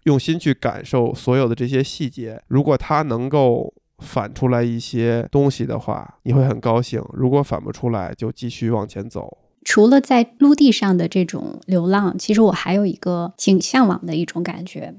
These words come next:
Speaker 2: 如果你能做一个水手。
Speaker 1: 你先得克服晕船。<laughs>
Speaker 2: 我，我不知道啊，就是随便想的话啊，我其实有一点向往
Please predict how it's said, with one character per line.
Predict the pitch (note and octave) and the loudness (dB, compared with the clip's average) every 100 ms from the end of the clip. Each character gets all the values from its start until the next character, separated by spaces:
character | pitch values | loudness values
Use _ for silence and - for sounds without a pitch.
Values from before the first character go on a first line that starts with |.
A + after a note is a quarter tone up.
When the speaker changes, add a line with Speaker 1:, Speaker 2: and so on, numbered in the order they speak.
| - | -8
Speaker 2:
如 | F#3 G3 | -2 0
果 | G3+ F#3 E3 | 0 0 0
你 | F#3 E3+ | -2 -2
能 | - F3+ | -2 -6
做 | - A3 | 0 2
一 | F#3 | 2
个 | - F3 E3 F#3+ - _ _ _ _ - | -2 -4 -2 -6 -10 _ _ _ _ -8
水 | - F3 | 0 2
手。 | A#3 G#3 E3+ - _ _ - | 2 0 -4 -8 _ _ -4
Speaker 1:
你 | B2+ | -2
先 | - D#3 | 0 0
得 | C3 A2+ | 0 -2
克 | - B2+ | -2 -4
服 | - C3+ | -2 -6
晕 | D#3+ D#3+ E3+ | -2 -2 -2
船。 | - A#2 B2 C3 - - - - | -4 -4 0 0 -2 -2 -2 0
<laughs> | - - A#3 D4+ D4 | 0 -2 -4 0 2
Speaker 2:
我， | B3+ | 4
我 | G#3+ | 4
不 | F#3+ | 4
知 | A#3 | 4
道 | C#4 C#4 | 2 2
啊， | G#3+ F#3+ - | 0 -4 0
就 | G#3 | 2
是 | A3 | 4
随 | G#3 | 2
便 | G3+ E4+ C4 | 4 6 4
想 | - E3+ E3 | 0 -10 -8
的 | F3+ | -6
话 | G3+ | -4
啊， | F3 D#3 D#3+ F#3+ _ _ | -6 -8 -14 -20 _ _
我 | G3 E3+ | 2 2
其 | - G3+ | 0 0
实 | G#3+ | 2
有 | F3 | 4
一 | F#3 | 4
点 | G3 E3 D3 E3+ | 2 0 -2 -8
向 | - A3 F#3+ | -2 2 2
往 | E3+ - | 0 -4